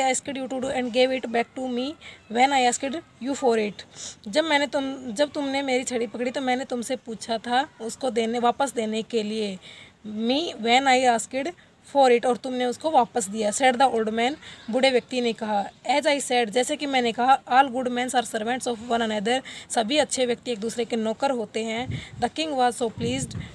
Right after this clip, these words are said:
with the royal servant Bobukar Witt, राजा उस royal शाही नौकर Bobukar की बुद्धि से खुश हुआ। And daring that, और उसकी हिम्मत पर, he not only and wells dug in his village,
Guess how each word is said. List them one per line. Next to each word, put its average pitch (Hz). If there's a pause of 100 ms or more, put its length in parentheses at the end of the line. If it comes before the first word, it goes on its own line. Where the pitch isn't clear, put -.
(120)
with 240
the 226
royal 254
servant 233
Bobukar 233 (420)
Witt, 233 (600)
राजा 262
उस 269
royal 254
शाही 247
नौकर 254
Bobukar 240
की 269
बुद्धि 214
से 277
खुश -
हुआ। 269
And 247
daring 277 (420)
that, 254
और 247
उसकी 254
हिम्मत 226
पर, 285 (360)
he 269
not 277
only 247
and 233
wells 247
dug 240
in 233
his 220
village, 240